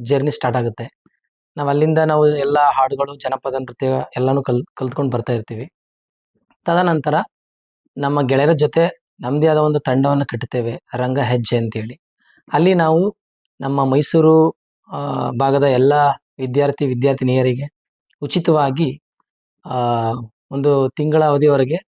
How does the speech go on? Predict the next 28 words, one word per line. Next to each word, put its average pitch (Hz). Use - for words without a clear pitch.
ಆ, 131
ಆ, 127
ಉಚಿತವಾಗಿ 139
ನಾವು, 131
ಆ, 110
ತರಬೇತಿನ 135
ನೀಡ್ತೇವೆ. 120
ಜನಪದ 120
ನೃತ್ಯ, 120
ಜನಪದ 117
ಹಾಡು 120
ಎಲ್ಲಾನು, 139
ಎಲ್ಲಾನು 151
ತರಬೇತಿ 143
ನೀಡಿ, 151
ಆ, 131
ಒಂದು 143
ದಿನ 151
ನಾವು 139
ಅದನ್ನ 135
ಪ್ರದರ್ಶನ 127
ಮಾಡ್ತಾ 123
ಇರ್ತೀವಿ. 117
So 160
ನಾವು 151
ಮೈಸೂರಲ್ಲಿ 175
ಯಾವುದೇ 143
ತರ, 170